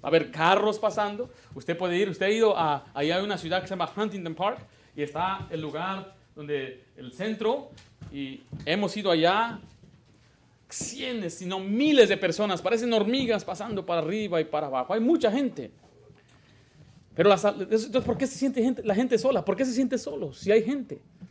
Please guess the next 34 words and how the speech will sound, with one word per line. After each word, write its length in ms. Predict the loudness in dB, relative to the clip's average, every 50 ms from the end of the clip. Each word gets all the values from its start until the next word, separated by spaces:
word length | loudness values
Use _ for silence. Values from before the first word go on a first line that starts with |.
| _ -20 -20 _ _ _ _ -6
¿Por 120 | -4 -2 0
qué 80 | 0
se 120 | 2 2 4
siente 260 | 2 2 2 2 2
solo 300 | 6 6 8 10 10 8
el 100 | 10 10
hombre 300 | 8 8 8 6 4 4
en 40 | 2
su 120 | -2 -2
casa 280 | -2 -2 -2 -2 -4 -4
cuando 220 | -2 -2 -2 -2
tiene 160 | -2 -2 -4
a 60 | -4
su 100 | -4 -4
esposa 580 | -4 -6 -4 -4 -2 -2 -2 -2 -4 -4 -4 -2
o 60 | -4
viceversa 720 | -4 -4 -4 0 2 4 4 4 2 2 0 -2 -2 -2 -6 -14 -14 -8
y 80 | -8 -6
tiene 200 | -4 -2 0 0
a 40 | 0
sus 280 | 0 -2 -4 -4 -6
hijos? 300 | -8 -8 -6 -6 -8 -6
¿Por 180 | -4 -6 -6 -4
qué 100 | -6 -6
se 80 | -6
siente 300 | -6 -6 -8 -8 -8 -10
solo? 400 | -10 -10 -10 -10 -10 -12 -14 -18 _ _ _ _ _ _ _ -8
Ahí 200 | -8 -4 -2 0
está, 360 | -2 -2 -4 -8 -10 -10 -8 -8 -8 -8 -4
no 80 | -2 -2
está 220 | -2 -2 -4 -4
solito, 440 | -2 -2 0 0 0 -2 -4 -12 -14 -14 _ -20 -20 -20 _ _ -20 -20 -20 _ _ _ _ _ _ _ _ _
sino 300 | -2 0 2 2 4 6
que 360 | 8 8 8 8 6 0